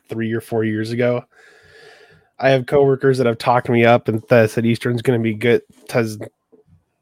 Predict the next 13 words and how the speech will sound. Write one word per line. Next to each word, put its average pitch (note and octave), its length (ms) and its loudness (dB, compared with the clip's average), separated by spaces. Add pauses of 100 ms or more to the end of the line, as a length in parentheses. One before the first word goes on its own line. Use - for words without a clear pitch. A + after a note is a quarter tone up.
(100)
made B2+ 200 0
me B2 120 0
think A#2+ 220 -6
Eastern A#2+ 320 -6
might A2+ 160 -2
actually A#2 320 -2
have A2 100 -4
a A2+ 60 -6
chance A#2 320 -8
this B2 240 -8
year, B2 180 -4
but A2+ 300 -4 (100)
it, C3+ 180 -2